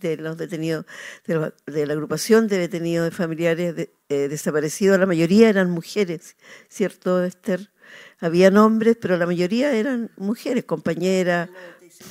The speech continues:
El noventa y seis por ciento son hombres, claro. Entonces, en, en ese sentido, em,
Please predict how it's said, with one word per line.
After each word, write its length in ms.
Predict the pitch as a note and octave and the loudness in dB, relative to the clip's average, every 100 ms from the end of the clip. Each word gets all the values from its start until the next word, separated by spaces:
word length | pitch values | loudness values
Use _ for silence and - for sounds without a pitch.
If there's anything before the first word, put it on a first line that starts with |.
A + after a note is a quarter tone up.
| - - - | -20 -18 -6
El 140 | F#3+ | -2
noventa 280 | F#3+ F#3+ F3 | 0 0 2
y 60 | F#3 | -2
seis 200 | F#3+ - | -2 -14
por 320 | - - - | -20 -20 -20
ciento 520 | _ - _ _ - | _ -20 _ _ -8
son 200 | - F3 | -2 0
hombres, 420 | F3+ F3 D3 D3 _ | 0 -2 -6 -14 _
claro. 380 | G3 F#3+ F3 - _ _ _ _ _ _ _ _ - - - - - - - - | -6 -6 -6 -16 _ _ _ _ _ _ _ _ -20 -20 -20 -20 -20 -20 -20 0
Entonces, 680 | G3+ F3+ G#3+ G#3+ F#3+ A3 G#3 - - | 0 4 4 4 4 4 4 -2 0
en, 400 | G3+ F#3 F#3 F#3 | 2 2 0 -2
en 180 | F#3+ F#3 | -2 0
ese 240 | A3 B3+ | 0 -2
sentido, 960 | A3+ G#3+ G3+ - G#3+ A#3+ B3+ B3+ - _ | 0 -2 -2 -4 -2 2 2 0 -6 _
em, 580 | - F#3 F3+ E3+ E3 D#3+ | 0 2 2 0 -4 -6